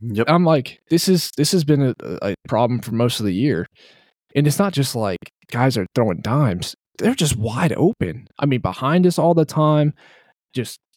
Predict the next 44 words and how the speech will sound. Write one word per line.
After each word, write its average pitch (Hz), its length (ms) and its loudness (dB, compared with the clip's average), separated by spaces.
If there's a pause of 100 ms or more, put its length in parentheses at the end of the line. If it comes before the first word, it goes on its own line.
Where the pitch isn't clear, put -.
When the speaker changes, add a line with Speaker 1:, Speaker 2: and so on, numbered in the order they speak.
(340)
Speaker 2:
I 135 40 0
mean, 131 180 0
we're 143 120 2
playing, 143 300 2
if 92 140 -8
we're 139 60 -4
playing 135 260 0
some 139 180 0
kinda, 139 160 2
like, 101 240 0
z-, - 100 -18 (180)
zone 131 300 2
scheme, 147 400 2 (680)
they 120 120 -2
just, 151 300 0 (440)
there's 135 240 -4
giant 143 340 2
holes 139 340 2
and 127 80 -2
they 123 60 0
just 120 180 -4
go 104 120 -6
sit 151 240 2
in 107 60 -4
'em. 117 380 -6
And 104 220 0 (160)
because 120 220 -2
they're 120 160 -2
never, 120 320 0
it, 90 160 -8 (100)
it, 85 80 -8 (720)
it 107 60 -2
just - 260 -6
never 95 380 -2 (520)
works 95 300 2
Speaker 1:
Yeah. 90 80 4
Speaker 2:
out 82 140 0
to 117 100 0
where 78 400 -2
we 95 200 0
can 78 180 -4
make 85 140 -6
these 73 140 -10
stops. 69 320 -10